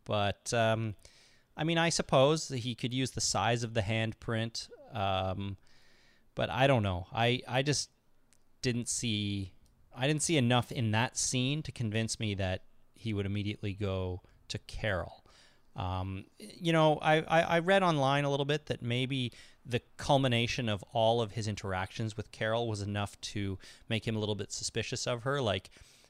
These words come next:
when they were chatting, um, when they were chatting before, uh,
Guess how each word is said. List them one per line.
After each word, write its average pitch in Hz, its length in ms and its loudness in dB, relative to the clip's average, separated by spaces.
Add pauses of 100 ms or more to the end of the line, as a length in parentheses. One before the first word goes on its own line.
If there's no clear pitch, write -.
(120)
when 101 580 -2 (340)
they 113 160 -2
were 98 120 -4
chatting, 104 540 -2 (560)
um, 92 480 -2 (120)
when 123 140 -2
they 117 80 0
were 113 60 0
chatting 139 360 2
before, 120 720 2
uh, 98 720 0